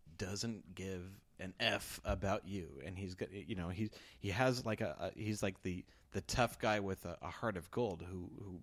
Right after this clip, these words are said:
ultimately does care about people, but he's such a badass, and he, it's okay. Like, if, if any of these bad guys cross him, he's just gonna blow them away. You know, he's kind of like a man's man, Clint Eastwood style hero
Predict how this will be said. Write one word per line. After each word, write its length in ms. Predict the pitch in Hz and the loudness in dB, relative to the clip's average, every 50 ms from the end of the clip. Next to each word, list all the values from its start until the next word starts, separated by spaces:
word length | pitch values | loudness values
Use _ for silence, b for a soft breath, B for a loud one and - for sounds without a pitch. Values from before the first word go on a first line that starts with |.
| - - | -4 0
ultimately 480 | 107 107 107 - 107 104 67 80 90 87 | 0 0 2 0 -2 -4 -2 -4 -4 -4
does 340 | 85 90 101 98 104 104 | -2 0 2 2 2 2
care 180 | - - - 98 | 0 -2 -2 -2
about 220 | 104 110 117 117 - | 0 2 0 0 2
people, 280 | 135 131 131 151 151 | 0 -2 0 0 -2
but 200 | 143 107 107 - | -2 0 -2 -2
he's 220 | 110 110 110 104 - | 0 0 -2 0 0
such 200 | - 120 - - | 0 -2 0 0
a 40 | 95 | -2
badass, 680 | 82 76 101 101 107 113 107 98 95 95 92 - - B B B B B B B | 0 4 4 6 6 6 6 4 4 4 2 0 -2 B B B B B B B
and 160 | B - 95 87 | B -4 -4 -4
he, 180 | 95 - 95 - | -4 -6 -6 -2
it's 180 | - 113 104 - | 0 0 4 4
okay. 400 | 113 101 95 - 127 135 131 113 | 4 2 2 2 2 4 4 4
Like, 320 | 90 85 85 87 - - - | 2 0 -2 -4 -6 -6 -2
if, 240 | 104 104 - - - B B B B B B B | -2 -2 -2 -4 -14 B B B B B B B
if 160 | - 104 - - - | -2 -2 -2 2 4
any 180 | 104 110 117 | 6 6 6
of 60 | 120 | 6
these 160 | 117 117 107 95 | 6 6 4 6
bad 220 | 92 107 104 101 | 4 4 4 4
guys 240 | 95 95 95 - - | 4 2 2 2 2
cross 300 | - 131 117 117 - - | 0 2 2 2 0 0
him, 100 | 110 92 | -2 -2
he's 160 | 90 101 95 | -2 -4 -4
just 240 | - - 95 - - | -4 -4 -4 0 0
gonna 120 | 107 95 | 0 0
blow 300 | 85 - 90 87 85 85 | 0 0 0 0 0 0
them 180 | 82 85 85 85 | 0 -2 -2 -2
away. 560 | 82 92 113 131 123 95 76 80 92 107 - - - | 0 2 4 4 4 4 2 0 -2 -4 -4 -6 -2
You 100 | - 98 | 0 0
know, 140 | 90 87 82 | 2 2 0
he's 340 | 80 87 110 104 98 - - 98 - - | 0 0 0 0 0 -2 -10 -12 -10 -8
kind 160 | - - 113 | -4 -2 -2
of 80 | 104 90 | -2 0
like 160 | 95 92 90 | 0 0 2
a 80 | 95 85 | 0 0
man's 460 | 85 82 87 90 87 87 90 85 87 | 0 0 2 2 2 2 0 -2 -2
man, 460 | 90 90 85 82 82 82 82 85 85 B B B B B B B | -4 -4 -2 -2 -2 -2 -4 -4 -6 B B B B B B B
Clint 260 | - - - 113 101 90 | -8 -2 0 2 2 2
Eastwood 460 | 90 87 85 - - 82 85 82 82 | 0 0 -2 -2 -4 -4 -6 -4 -2
style 640 | - - - - 92 82 80 80 80 80 80 80 78 - | -4 -4 -2 -2 -2 -2 -2 -2 -2 -2 -4 -6 -6 -2
hero 580 | - 160 160 139 101 85 78 80 76 71 95 | 2 4 4 6 6 4 2 0 -2 -4 -6